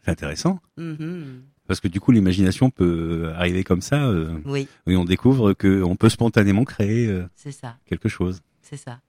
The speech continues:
Speaker 1: Et,
Speaker 2: Et il y a,
Speaker 1: euh,
Speaker 2: il y a pas de mystère, hein. C'est-à-dire que,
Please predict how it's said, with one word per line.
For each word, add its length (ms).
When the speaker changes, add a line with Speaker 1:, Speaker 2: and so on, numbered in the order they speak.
Speaker 1:
Et, 160
Speaker 2:
Et 0
il 160
y 60
a, 60
Speaker 1:
euh, 60
Speaker 2:
il 60
y 80
a 40
pas 220
de 120
mystère, 640
hein. 200
C'est-à-dire 400
que, 200